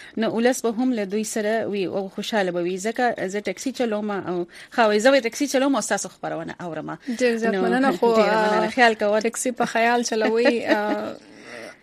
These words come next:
Speaker 2: و مشکلات، آه، ځان ته
Speaker 1: آه.
Speaker 2: پیدا نه کوي.
Speaker 1: او محمد زاده وایي چې د ګایني اپریشن سره دوه زره، آه، روپۍ فی پیدایش سره سره میډیسن. نو دغه یې خالي لیکلي دي، انا هم خبر چې،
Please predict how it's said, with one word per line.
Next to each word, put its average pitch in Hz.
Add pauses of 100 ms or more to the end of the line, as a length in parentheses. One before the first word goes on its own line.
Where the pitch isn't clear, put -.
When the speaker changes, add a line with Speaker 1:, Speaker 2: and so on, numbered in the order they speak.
Speaker 2:
و 220
مشکلات، 220
آه، 208
ځان 220
ته 185
Speaker 1:
آه. 175
Speaker 2:
پیدا 214
نه 220
کوي. - (340)
Speaker 1:
او 226
محمد 254
زاده 240
وایي 294
چې 302
د 220
ګایني 214
اپریشن 220
سره 269
دوه 196
زره، 262 (240)
آه، 190
روپۍ 240 (340)
فی -
پیدایش 208
سره -
سره 196
میډیسن. 170 (640)
نو 214
دغه 254
یې 220
خالي 226
لیکلي 254
دي، 233
انا 220
هم 233
خبر 208
چې، 208